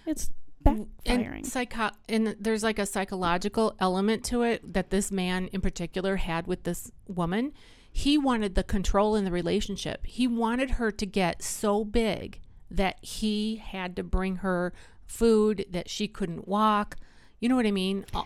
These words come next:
Speaker 2: all of this stuff.
Speaker 1: Nuts.
Speaker 2: It's, it is. It's
Speaker 1: I, I
Speaker 2: insanity.
Speaker 1: could just imagine what that doctor on that show was saying, 'cause he's def-, this man is definitely an, an enabler. And, you know, do you ever watch that show? And the
Speaker 2: I've
Speaker 1: doctor
Speaker 2: seen it.
Speaker 1: says,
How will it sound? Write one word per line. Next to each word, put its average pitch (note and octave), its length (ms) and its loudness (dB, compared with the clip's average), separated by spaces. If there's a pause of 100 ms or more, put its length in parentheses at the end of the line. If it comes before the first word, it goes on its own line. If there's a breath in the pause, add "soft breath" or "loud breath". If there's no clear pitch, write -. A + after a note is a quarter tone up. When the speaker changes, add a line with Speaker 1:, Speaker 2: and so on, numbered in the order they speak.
Speaker 2:
all A3 260 4
of G3 200 0
this G3 160 2
stuff. - 680 -4 (460 soft breath)
Speaker 1:
Nuts. A3 460 -4 (140)
Speaker 2:
It's, A3+ 320 -2
it G#3 200 2
is. A3 200 2
It's G3 180 -6
Speaker 1:
I, G3+ 40 -2
I C#4 200 6
Speaker 2:
insanity. C4+ 360 8
Speaker 1:
could B3 80 2
just A4 220 8
imagine B3+ 760 4
what A3 280 6
that - 240 4
doctor A3+ 440 6
on A3 260 4
that G#3 180 0
show G3+ 380 8
was B3 200 10
saying, G3+ 320 2
'cause - 240 10
he's C#4+ 220 8
def-, C4 340 6
this C4 180 10
man B3+ 380 4
is B3 140 4
definitely C4 800 4
an, A#3 460 0
an A#3+ 140 4
enabler. G#3+ 680 4 (580 loud breath)
And, A#3+ 420 2
you A#3 220 2
know, - 260 -2 (240)
do C#4 120 4
you - 40 6
ever C#4 140 4
watch - 300 -2
that - 180 0
show? G3 320 4
And G3+ 120 2
the G3 80 4
Speaker 2:
I've A3+ 60 8
Speaker 1:
doctor G3+ 200 8
Speaker 2:
seen G3+ 100 6
it. G3 40 4
Speaker 1:
says, G3 220 8